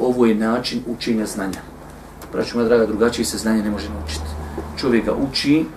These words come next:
zalogaj po zalogaj, kockicu po kockicu. Imate dosta ljudi i to ljude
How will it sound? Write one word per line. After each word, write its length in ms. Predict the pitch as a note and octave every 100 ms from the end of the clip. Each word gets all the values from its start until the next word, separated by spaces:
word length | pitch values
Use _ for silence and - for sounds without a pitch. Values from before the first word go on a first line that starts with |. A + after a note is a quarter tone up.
| -
zalogaj 540 | G#2+ B2 C3+ A#2 G#2+
po 160 | - A2
zalogaj, 540 | G#2+ C3+ C3+ A#2+ B2+
kockicu 500 | A#2+ B2+ A#2+ A2+ A2+
po 120 | A2 -
kockicu. 520 | A2+ G2+ - - - - - - - - - - - - -
Imate 260 | A2 A2+ G#2+
dosta 300 | D3 D3 A2+
ljudi 440 | G#2 B2+ C#3+ E3 A#2
i 80 | C3
to 140 | D3 B2+
ljude 280 | B2+ A#2